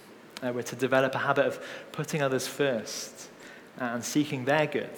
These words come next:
Uh, a love that can withstand pain for the good of others. In short, uh, the kind of love that brought Christ to the cross.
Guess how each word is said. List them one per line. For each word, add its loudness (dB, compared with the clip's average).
Uh, -2
a 0
love 6
that 4
can 4
withstand 6
pain 6
for -4
the 0
good 4
of 2
others. 0
In -4
short, 2
uh, 0
the -2
kind -4
of -4
love -2
that -4
brought 0
Christ 0
to -6
the -6
cross. -6